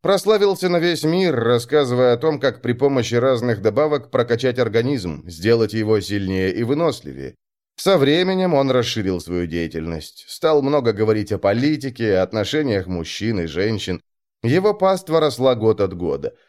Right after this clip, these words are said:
Яркий, харизматичный, он влюблял в себя любого человека, попадающего в его поле. Признаться честно, я и сам долгое время находился под магическим действием его обаяния,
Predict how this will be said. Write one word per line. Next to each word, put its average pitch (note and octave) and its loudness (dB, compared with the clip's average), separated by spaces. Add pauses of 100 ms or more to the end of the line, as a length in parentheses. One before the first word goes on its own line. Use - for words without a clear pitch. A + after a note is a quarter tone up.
(220)
Яркий, F#2 2
харизматичный, G2 -2
он A2+ 0
влюблял A2+ 0
в - -14
себя E3+ 0
любого F3 -2
человека, F3+ -2
попадающего C3 0
в F#2 -4
его F#2 0
поле. C#2+ -8 (380)
Признаться B2 0
честно, A2+ 0
я B2+ 4
и D3 0
сам F3+ -2
долгое G2 2
время F#2+ -2
находился G2 -2
под G2 -2
магическим G2 -4
действием A#2 -2
его G#2+ 2
обаяния, G2 -2